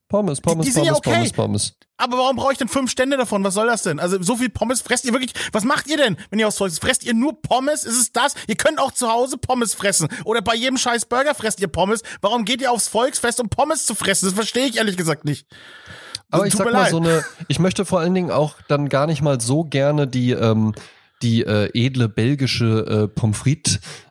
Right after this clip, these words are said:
Speaker 1: äh, mit, äh, äh, Sauce Andalouse oder sowas. Ich
Speaker 2: Doch.
Speaker 1: find da halt, ich find, ja, find ich auch gut, aber ich, was ich auch im Volksfest auch geil finde, ist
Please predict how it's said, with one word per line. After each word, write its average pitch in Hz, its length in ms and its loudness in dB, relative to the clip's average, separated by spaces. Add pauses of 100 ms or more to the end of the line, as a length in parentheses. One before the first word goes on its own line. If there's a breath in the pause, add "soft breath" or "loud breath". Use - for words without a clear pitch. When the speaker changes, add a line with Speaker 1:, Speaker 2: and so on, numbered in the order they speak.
Speaker 1:
äh, 113 300 2
mit, 113 460 0
äh, 107 300 0
äh, 104 520 0
Sauce 113 360 0
Andalouse 110 640 2
oder 98 220 2
sowas. 107 420 0 (400 loud breath)
Ich 160 60 4
Speaker 2:
Doch. 143 100 4
Speaker 1:
find 180 200 2
da 165 240 0
halt, 175 240 0
ich 135 120 -2
find, 185 260 0
ja, 123 300 2
find 175 200 0
ich - 120 -2
auch 170 200 0
gut, 139 340 0
aber 127 160 2
ich, 131 140 -4
was 131 160 0
ich - 200 -6
auch 127 180 2
im 123 100 2
Volksfest - 560 0
auch 139 140 0
geil 135 200 2
finde, 143 260 0
ist 139 320 2